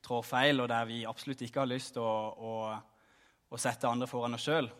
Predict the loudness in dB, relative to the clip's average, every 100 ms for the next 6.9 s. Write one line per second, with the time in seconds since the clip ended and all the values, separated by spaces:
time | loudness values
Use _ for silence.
0 | -20 _ _ _ _ -12 -10 -4 0 2
1 | 0 -4 -6 -6 -6 -6 -6 -4 -4 -6
2 | -6 -8 -8 -8 -8 -8 -4 -4 -4 -8
3 | _ _ _ _ _ _ _ -6 -2 -2
4 | -2 -6 -6 -6 -6 -4 0 0 0 -6
5 | -2 -4 -4 _ _ _ -6 -4 -2 -4
6 | -6 -4 -4 -4 -4 -2 -2 -2